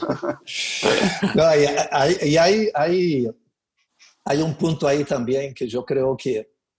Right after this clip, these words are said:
que el otro día lo, lo, lo comentaba, me llamó mucho la atención, que una vez lo, lo conversamos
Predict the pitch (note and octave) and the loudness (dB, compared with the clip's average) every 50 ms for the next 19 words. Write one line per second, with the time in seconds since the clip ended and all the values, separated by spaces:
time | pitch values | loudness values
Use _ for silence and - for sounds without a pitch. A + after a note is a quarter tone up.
0 | _ _ _ _ _ - - _ - A#2+ A2+ G#2+ G#2 G#2+ A#2 A#2+ A#2 - C3+ C3 | _ _ _ _ _ -20 -18 _ -8 -4 -2 -2 -2 0 -2 -2 0 0 0 2
1 | B2+ C3 C3+ C#3 C3 B2 A2+ G#2+ G#2+ - G2+ G#2 G2+ G2 G2 F#2+ G2 - _ - | 2 4 2 2 2 2 0 0 -2 -4 -4 -6 -4 -4 -6 -8 -12 -14 _ -6
2 | G2 G2 G2+ F#2+ - A#2 G#2+ G2 G2+ - - D3 D3+ C#3+ B2+ A#2+ A2 A2 A2 A2 | -4 -4 -4 -2 -2 -4 -2 -2 -2 0 2 2 4 4 4 4 4 2 2 2
3 | G#2 A2+ A2 C#3 D#3 D#3+ D#3+ D3+ C#3 - D3 B2+ A#2+ - - - G#2 G2+ - - | 0 2 2 2 4 4 2 2 2 0 0 0 0 0 -2 -4 -4 -4 -4 -6
4 | G2 F#2 F2 - _ _ _ _ _ _ _ _ _ - C3+ C3+ C3+ D#3 D3+ D3+ | -6 -8 -10 -14 _ _ _ _ _ _ _ _ _ -2 0 0 2 4 4 4
5 | D#3+ D#3 D#3 D#3+ D3+ C#3+ - B2+ A#2 A#2+ A2+ A#2 - B2 A2+ G#2 A2+ A2 - - | 4 4 4 4 2 2 0 -2 -2 -2 -2 -2 -2 -4 -2 -2 -2 -2 -2 -2
6 | C#3 C3+ C#3+ C#3+ C#3 B2+ - - - - - | -2 0 0 0 0 -2 -2 -6 -8 -10 -16